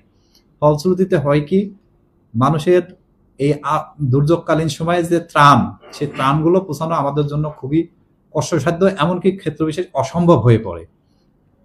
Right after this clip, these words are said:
ফলশ্রুতিতে দেখা যায় যে এই মানুষগুলো জীবন ঝুঁকি বেড়ে যায়। মানুষের জীবন ঝুঁকি বেড়ে যায়, সেক্ষেত্রে মানুষের যে অন্যান্য সম্পদ আছে, বিশেষ করে পশু,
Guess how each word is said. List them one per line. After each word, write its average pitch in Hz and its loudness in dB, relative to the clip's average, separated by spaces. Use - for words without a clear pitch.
ফলশ্রুতিতে 196 2
দেখা 175 4
যায় 135 4
যে 156 0
এই 160 0
মানুষগুলো 160 2
জীবন 147 2
ঝুঁকি 143 -4
বেড়ে 113 2
যায়। - -10
মানুষের 180 2
জীবন 190 4
ঝুঁকি 190 0
বেড়ে 180 4
যায়, 185 2
সেক্ষেত্রে 185 -4
মানুষের 160 0
যে 143 0
অন্যান্য 156 0
সম্পদ 143 -4
আছে, 139 -4
বিশেষ 139 -8
করে 151 -4
পশু, 147 -10